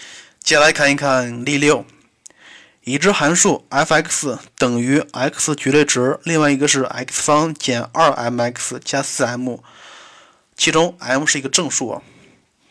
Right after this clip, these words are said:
他说，若存在一个 B，使得F X 等于 B 有三个根，让人求 M 的范围。F X 等于 B 有三个根，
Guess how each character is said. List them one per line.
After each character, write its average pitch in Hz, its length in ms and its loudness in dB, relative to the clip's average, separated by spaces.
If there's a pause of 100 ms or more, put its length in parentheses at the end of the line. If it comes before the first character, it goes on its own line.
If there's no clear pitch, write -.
(400)
他 - 160 -4
说， 170 240 2
若 180 240 4
存 143 240 -2
在 151 160 2
一 139 100 0
个 151 120 -2
B， 196 360 -10 (140)
使 120 260 0
得 127 300 0 (240)
F 156 260 -2
X 156 380 -2
等 123 180 -2
于 120 100 -8 (120)
B 147 320 -6
有 127 220 -10
三 180 400 -2
个 127 440 -4 (380)
根， 185 340 2 (140)
让 143 160 -2
人 139 160 -4
求 131 320 -4
M 131 260 -4
的 135 80 -2
范 135 380 -2
围。 113 220 -12 (960)
F 180 280 0
X 202 300 2
等 135 160 2
于 135 80 2
B 196 180 0
有 139 120 4
三 156 340 2
个 151 120 2
根， 139 260 2